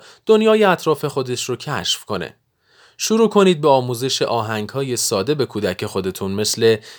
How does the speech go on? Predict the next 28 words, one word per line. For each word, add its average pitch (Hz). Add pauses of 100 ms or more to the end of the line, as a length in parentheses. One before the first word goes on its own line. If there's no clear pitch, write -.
(100)
یک 165
توپ 151
دارم 139
قلقلیه 127
و 117
دیگر 113
ریتم‌های 135
فرهنگی. 123 (920)
پیش 202
دبستانی، 185 (200)
سه -
تا 160
پنج 98
سالگی. 117 (1300)
دنیا 233
زمانی 185
که 175
بچه‌های 135
شما 117
به 104
اوایل 131
کودکی 117
خودشون 104
می‌رسن 101
واقعاً 127
گسترده 151
تر 151
می‌شه. 92